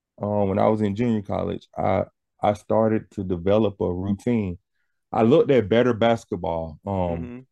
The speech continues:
Speaker 1: Better Basketball ball handling, 'cause that was something that I was always interested in and learning about. Like, I just wanted to learn how to be a better ball handler.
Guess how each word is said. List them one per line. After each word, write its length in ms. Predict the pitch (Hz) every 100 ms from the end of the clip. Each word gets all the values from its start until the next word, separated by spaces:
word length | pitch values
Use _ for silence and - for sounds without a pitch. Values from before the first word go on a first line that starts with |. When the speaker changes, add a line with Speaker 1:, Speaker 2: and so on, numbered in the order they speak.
| _
Speaker 1:
Better 240 | 113 117
Basketball 600 | 113 117 113 113 104 101 92
ball 260 | 104 101
handling, 440 | 92 92 85 82 - _ _ _
'cause 220 | 113 95
that 120 | 120
was 140 | 131 120
something 280 | 123 113 101
that 120 | 101
I 120 | 95
was 200 | 95 87
always 480 | 101 104 101 90 -
interested 560 | 110 101 95 - 95
in 300 | 90 87 82 -
and 160 | 82
learning 400 | 87 131 135 98
about. 300 | 87 87 87
Like, 240 | 90 87 - _ _ _ _ _ _
I 140 | - 104
just 180 | 113 90
wanted 340 | 107 110 101
to 60 | 98
learn 240 | 95 98
how 140 | 95
to 80 | 92
be 140 | 90 92
a 80 |
better 240 | 90 92 98
ball 280 | 117 139 123
handler. 380 | 90 85 85